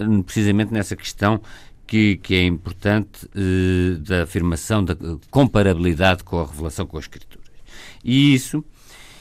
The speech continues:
isso, eh, não diria que contradiz um pouco, mas se nós vimos o, o comentário co-, o teológico de, de Ratzinger, há uma distinção que é feita e que é essencial, que é entre revelação pública,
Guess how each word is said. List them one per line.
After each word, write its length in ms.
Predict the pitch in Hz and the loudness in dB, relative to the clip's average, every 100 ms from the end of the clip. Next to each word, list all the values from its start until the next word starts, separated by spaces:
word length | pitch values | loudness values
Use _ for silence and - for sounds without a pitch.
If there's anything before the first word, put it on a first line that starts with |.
| - - - _ - | -20 -20 -20 _ -2
isso, 600 | 175 160 - 180 170 - - - - - | 0 0 0 0 0 -4 -14 -20 -20 -4
eh, 560 | 170 147 139 135 139 - - - - - - - 165 | 4 8 10 10 8 4 -8 -20 -20 -20 -20 -14 -4
não 160 | 170 | 0
diria 240 | 151 147 131 | 4 4 4
que 160 | - | 0
contradiz 880 | - 151 123 120 110 107 113 107 - | 2 4 6 6 6 8 8 8 6
um 140 | 117 | 6
pouco, 500 | 104 - 117 110 - | 8 10 10 6 2
mas 420 | 117 123 127 117 - - - - - | 6 8 8 6 0 -6 -14 -20 -18
se 180 | - 135 | -6 0
nós 200 | 143 101 | 2 4
vimos 220 | 92 87 | 2 0
o, 80 | 113 | -2
o 140 | - 120 | -2 -2
comentário 500 | 120 110 87 76 82 | 2 2 2 0 -2
co-, 160 | - | 2
o 220 | 113 107 87 | 2 2 0
teológico 720 | - 110 90 71 73 78 - | 2 2 4 0 -2 -6 -8
de, 240 | 85 80 76 | -6 -4 -4
de 200 | 76 69 | -6 -10
Ratzinger, 640 | - 76 - 90 85 95 - - - - - _ - | -10 -10 -6 -4 -2 -4 -8 -20 -20 -20 -20 _ -2
há 80 | |
uma 140 | 151 143 | 2 2
distinção 460 | - 139 127 131 | 0 0 0 0
que 120 | 107 113 | 0 0
é 60 | |
feita 380 | - 92 87 92 | 2 0 0 0
e 80 | 82 | -2
que 160 | - | 0
é 60 | 87 | 0
essencial, 760 | 85 92 80 - 87 78 78 | 0 -4 -6 -4 -2 0 -2
que 180 | 73 - | -4 -2
é 160 | 92 101 | 2 2
entre 220 | 92 104 | 0 -4
revelação 640 | - 135 117 98 - 78 71 | -2 0 0 0 -2 -6 2
pública, 640 | - 90 85 80 - 80 | 6 6 4 -4 -4 -10